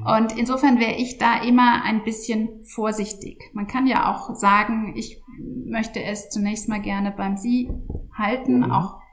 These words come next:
Speaker 1: wenn das in keinster Weise unsere Beziehung oder unsere Arbeitsbeziehung in irgendeiner Weise beeinflussen wird. Schwierig auch, wenn Kunden das anbieten. Also da muss man,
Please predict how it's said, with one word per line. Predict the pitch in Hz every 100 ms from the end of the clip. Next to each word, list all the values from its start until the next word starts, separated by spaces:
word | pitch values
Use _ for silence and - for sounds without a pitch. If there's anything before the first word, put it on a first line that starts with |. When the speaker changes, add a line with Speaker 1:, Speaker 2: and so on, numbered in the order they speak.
| _ 208
Speaker 1:
wenn | 214 214
das | 208 202 - -
in | 220
keinster | - 226 240 240 202
Weise | 196 196 202
unsere | 202 202 202 202 - - - _ -
Beziehung | 202 - 254 233
oder | 240 196
unsere | 143 143
Arbeitsbeziehung | 175 202 196 - - - 190 190
in | 190
irgendeiner | - 190 185 185 185
Weise | 185 190
beeinflussen | 180 - 196 - 185 196
wird. | 170 170 - - - -
Schwierig | - 226 240 233
auch, | 196
wenn | 214 208
Kunden | - 349 320 175
das | - -
anbieten. | - - - - - - - - _ _ _ - _ -
Also | 226 220
da | 226
muss | 240 269 311
man, | 269 269